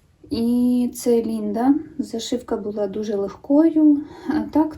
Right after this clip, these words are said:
ну, як сказати, трошки муторною, тому що там три хрестика, там три хрестика, там перехід, там бленд. Ну, в принципі, в принципі, нормально було. І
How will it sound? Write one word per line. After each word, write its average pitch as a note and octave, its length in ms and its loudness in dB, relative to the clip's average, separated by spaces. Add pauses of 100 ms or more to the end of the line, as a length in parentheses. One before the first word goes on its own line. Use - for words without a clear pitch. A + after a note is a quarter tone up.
(120)
ну, B3 400 6 (340)
як G3 220 -6
сказати, F3+ 440 -10
трошки C4+ 320 0
муторною, A#3+ 500 8
тому A3+ 240 -4
що G#3 420 -6
там C#4+ 220 8
три B3 120 4
хрестика, A3+ 480 -6
там A#3+ 220 0
три A#3 140 -12
хрестика, G#3 520 -10
там B3 260 -2
перехід, A3 560 -8
там A3+ 240 -2
бленд. G#3 380 -4 (500)
Ну, F#4 160 6
в D4+ 120 -4
принципі, G3+ 1040 -4 (720)
в - 40 -14
принципі, D4+ 420 8
нормально B3 460 0
було. G#3+ 400 -8 (960)
І C#4 60 -6